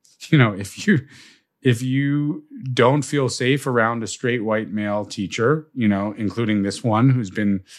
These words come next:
uh, mansplaining things to you for the last hour, uh, gosh, please find a place where you can study mindfulness and Dharma, uh,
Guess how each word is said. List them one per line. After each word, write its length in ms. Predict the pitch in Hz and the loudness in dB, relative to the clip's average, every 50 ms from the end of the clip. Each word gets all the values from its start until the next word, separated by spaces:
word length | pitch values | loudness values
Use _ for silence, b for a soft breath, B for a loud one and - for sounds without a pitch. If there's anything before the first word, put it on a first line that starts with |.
| B B B | B B B
uh, 240 | 113 104 98 95 92 - _ _ _ _ - | 0 0 2 0 -2 -6 _ _ _ _ 2
mansplaining 800 | 110 110 110 110 113 104 - - 113 107 107 104 104 101 95 - | 2 2 2 0 0 -2 -2 -2 0 2 2 2 2 0 -2 -2
things 260 | 110 101 98 92 - | -4 -4 -4 -4 -6
to 120 | - - 107 | -4 -2 -2
you 160 | 98 101 113 | 0 0 -2
for 140 | 113 - 127 | -2 -2 -2
the 100 | 104 98 | 0 0
last 380 | 98 98 98 95 95 - - | 2 2 2 0 -2 -2 -2
hour, 420 | 98 90 90 95 92 98 104 107 - b b b b b b b b b b b b b b b b _ - | -2 0 2 2 2 2 0 0 -4 b b b b b b b b b b b b b b b b _ 2
uh, 500 | 117 110 104 98 95 92 90 92 92 - - _ _ _ _ _ _ _ _ _ _ - | 4 4 4 4 2 0 -2 -4 -6 -10 -16 _ _ _ _ _ _ _ _ _ _ 0
gosh, 560 | - 117 143 165 127 - - - - - _ _ _ _ _ _ _ _ _ _ | 2 4 6 6 4 2 0 -6 -12 -14 _ _ _ _ _ _ _ _ _ _
please 800 | - - - - 131 156 190 196 160 110 92 85 82 - - - - _ _ _ _ _ _ _ | -20 -10 -2 2 4 4 6 4 4 2 0 -2 -6 -10 -12 -12 -14 _ _ _ _ _ _ _
find 400 | _ - - 120 113 117 113 113 | _ -2 2 4 4 4 4 2
a 20 | 110 | 0
place 400 | 113 - - 110 104 98 - - | -2 -2 -2 0 0 0 -2 -4
where 100 | 113 101 | -6 -4
you 120 | 98 98 95 | -4 -4 -4
can 160 | - 107 98 | -4 -4 -4
study 600 | - - - 107 101 98 98 98 95 92 92 - _ | -4 -2 0 2 2 2 0 -2 -4 -6 -8 -8 _
mindfulness 920 | - 101 101 98 101 98 95 - - 104 92 92 87 85 - - - - - - | 0 2 2 4 2 2 -2 -4 -4 -4 -4 -4 -4 -6 -8 -10 -10 -12 -12 -6
and 500 | 101 95 90 90 87 90 90 87 85 90 | -4 -2 -2 -2 -2 -4 -6 -8 -4 0
Dharma, 680 | 101 98 98 98 98 95 92 87 85 85 85 - - _ - - | 2 2 2 2 2 0 0 -2 -2 -4 -8 -10 -14 _ -8 -4
uh, 420 | 98 90 90 87 87 85 82 73 | -4 -4 -4 -4 -8 -10 -12 -14